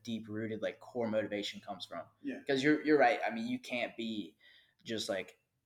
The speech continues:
Speaker 1: you can't be normal.
Speaker 2: You're not
Speaker 1: Really,
Speaker 2: normal,
Speaker 1: any,
Speaker 2: yeah.
Speaker 1: anybody at D one, you're not normal.
Speaker 2: You're not
Speaker 1: You're just
Speaker 2: normal.
Speaker 1: not. You're, you're, something's wrong with your head.
Speaker 2: Yeah, and the standard, like I said, the standard of that brand is the standard, and it's going to be higher than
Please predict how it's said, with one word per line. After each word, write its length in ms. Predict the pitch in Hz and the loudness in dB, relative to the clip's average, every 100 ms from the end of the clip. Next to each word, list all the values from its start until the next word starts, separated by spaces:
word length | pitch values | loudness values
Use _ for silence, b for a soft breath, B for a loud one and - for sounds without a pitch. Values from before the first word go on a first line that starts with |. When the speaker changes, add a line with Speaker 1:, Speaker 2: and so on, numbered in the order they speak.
| _ _ _ _ _ _ | _ _ _ _ _ _
Speaker 1:
you 100 | 127 | -2
can't 180 | 190 175 | 2 2
be 80 | 113 | 2
normal. 360 | 113 98 - - - | -4 -4 -10 -16 -10
Speaker 2:
You're 120 | - | 2
not 40 | 156 | 6
Speaker 1:
Really, 140 | 139 | 6
Speaker 2:
normal, 180 | 156 135 | 6 6
Speaker 1:
any, 140 | 180 | 8
Speaker 2:
yeah. 60 | 196 | 8
Speaker 1:
anybody 440 | 190 208 156 143 | 8 10 10 8
at 120 | 139 | 6
D 100 | 131 143 | 4 4
one, 300 | 139 131 - | 6 4 2
you're 140 | 147 151 | 4 6
not 280 | 147 113 | 8 4
normal. 200 | 110 104 | 0 -6
Speaker 2:
You're 80 | - | -6
not 80 | 185 | 6
Speaker 1:
You're 100 | 165 | 6
just 180 | 156 - | 8 4
Speaker 2:
normal. 200 | 135 107 | 2 2
Speaker 1:
not. 60 | 127 | 4
You're, 260 | 143 143 | 4 4
you're, 400 | 135 143 143 135 - - | 2 4 4 2 -8 -16
something's 480 | - - 160 147 | -8 4 4 6
wrong 200 | 135 131 | 4 2
with 80 | 123 | 2
your 100 | 120 110 | -2 -2
head. 180 | 95 - b b b b _ _ | -2 -8 b b b b _ _
Speaker 2:
Yeah, 120 | 170 | -2
and 500 | 143 135 143 147 175 | -2 -4 -8 -4 0
the 60 | 165 | 0
standard, 520 | 165 180 185 175 165 | -2 -4 -2 2 2
like 140 | 151 156 | 4 2
I 60 | |
said, 300 | 147 170 151 - - | 2 0 0 -4 -8
the 100 | 143 | -10
standard 600 | 139 - 165 170 175 160 | -8 -2 0 2 2 2
of 240 | - 151 151 - _ | 0 -2 -6 -14 _
that 260 | 151 139 - | 2 2 2
brand 320 | 127 185 151 | -2 0 0
is 220 | 135 135 - | 0 -2 -6
the 80 | |
standard, 580 | 120 - 151 156 113 107 | -10 -6 -6 -4 -6 -6
and 260 | 131 127 - | -4 -4 -6
it's 160 | 139 135 | -8 -8
going 220 | 160 165 | -4 -4
to 40 | 143 | -2
be 140 | 135 | -4
higher 400 | 131 139 135 127 | 2 4 4 2
than 320 | 127 123 120 | -4 -6 -8